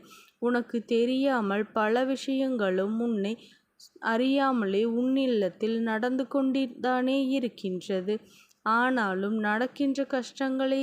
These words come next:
எல்லாம் பார்க்கும் பொழுது, "எதனால் இப்படி எனக்கு நடக்கின்றது?" என்று நீயாகவே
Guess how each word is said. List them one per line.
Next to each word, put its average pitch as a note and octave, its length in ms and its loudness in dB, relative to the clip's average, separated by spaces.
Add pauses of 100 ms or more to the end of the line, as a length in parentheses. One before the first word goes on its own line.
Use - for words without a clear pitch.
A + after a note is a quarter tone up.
எல்லாம் G3+ 520 2
பார்க்கும் B3+ 580 2
பொழுது, G3+ 480 2 (520)
"எதனால் C#4 500 2
இப்படி A3+ 500 -2
எனக்கு B3 380 -2
நடக்கின்றது?" B3 920 -2 (100)
என்று G#3 440 -2
நீயாகவே A#3 880 0